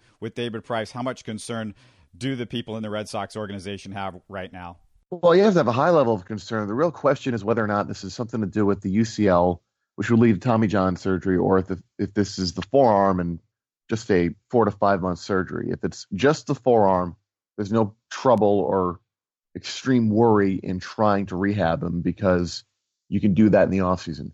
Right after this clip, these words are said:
Speaker 2: You could wait till October and send him for forearm surgery, flexor pronator mass to give you the medical term. If they're playing around with the U C L, if there's a chance that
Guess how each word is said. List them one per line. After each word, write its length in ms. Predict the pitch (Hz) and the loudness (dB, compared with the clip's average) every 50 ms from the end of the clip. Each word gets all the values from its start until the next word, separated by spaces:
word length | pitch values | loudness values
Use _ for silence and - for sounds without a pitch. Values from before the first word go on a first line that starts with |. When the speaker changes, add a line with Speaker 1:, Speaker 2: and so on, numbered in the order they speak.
| _ - | _ -8
Speaker 2:
You 140 | - 98 92 | -8 -6 -4
could 120 | - 92 | 0 2
wait 180 | 98 104 98 - | 2 2 2 2
till 100 | 104 95 | 2 0
October 640 | 87 - - - 110 113 104 92 90 87 80 - _ _ _ - | 0 0 -2 0 2 2 4 4 2 2 0 -2 _ _ _ -6
and 100 | 101 107 | -4 -2
send 220 | - 107 101 95 | 0 0 2 2
him 60 | 87 | 0
for 180 | - - 90 90 | -2 -4 -8 -4
forearm 380 | - 98 95 95 92 90 82 | 0 2 2 4 4 2 0
surgery, 440 | - - 85 85 80 73 - 95 90 - | -2 -4 -4 -4 -2 -2 -2 -4 -4 0
flexor 440 | - 107 101 98 - 101 98 92 85 - _ _ _ _ _ _ _ _ - - | 0 0 0 0 0 0 0 0 0 -4 _ _ _ _ _ _ _ _ -2 0
pronator 420 | 135 127 113 113 107 95 95 95 | 2 4 4 4 4 4 2 2
mass 440 | 98 107 104 95 87 87 - - - | 2 0 0 0 -2 -4 -6 -8 -10
to 120 | - 95 | -10 -6
give 160 | 90 104 87 | -4 -2 -2
you 60 | 98 87 | -2 -2
the 80 | 87 | 0
medical 320 | 92 104 98 92 92 90 80 | 0 2 0 0 -2 -6 -8
term. 300 | - 95 85 82 80 - _ _ _ _ _ _ _ _ _ _ | -6 -6 -6 -6 -8 -12 _ _ _ _ _ _ _ _ _ _
If 200 | 151 170 170 - | -2 -2 0 0
they're 100 | 175 147 | 0 0
playing 300 | - - 156 147 139 123 | 2 2 2 2 4 4
around 240 | 120 120 120 120 110 | 4 4 4 2 2
with 100 | 107 - | 0 -2
the 80 | 107 | -4
U 180 | 104 107 110 110 | -6 -4 -6 -6
C 240 | - - - 104 101 | -8 -6 -4 -2 0
L, 200 | 92 85 85 87 | 0 0 -2 -4
if 40 | - | -6
there's 160 | 110 113 127 | -6 -6 -6
a 60 | 127 | -8
chance 480 | 117 - - 120 110 107 87 - - - | -8 -6 -4 -2 -2 -2 -4 -4 -2 -2
that 160 | 98 90 | -2 -2